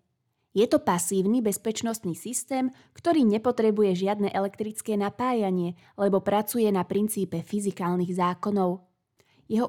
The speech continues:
úlohou je znižovať tlak v containmente po roztrhnutí potrubia kondenzovaním pár.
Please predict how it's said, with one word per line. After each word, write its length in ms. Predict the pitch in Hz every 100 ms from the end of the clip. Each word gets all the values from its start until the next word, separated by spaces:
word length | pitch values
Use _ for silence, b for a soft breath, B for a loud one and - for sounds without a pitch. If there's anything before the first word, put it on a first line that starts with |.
| 214
úlohou 560 | 196 175 175 185 240
je 160 | 247 180
znižovať 560 | 180 208 240 202 -
tlak 320 | - 180 180 -
v 20 |
containmente 760 | 185 180 175 170 175 180 190 247 269 b b b
po 160 | 185
roztrhnutí 640 | 208 220 277 269 269 - 156
potrubia 640 | 214 247 247 214 196 180
kondenzovaním 880 | - 214 208 185 180 180 180 170 170
pár. 400 | - 185 180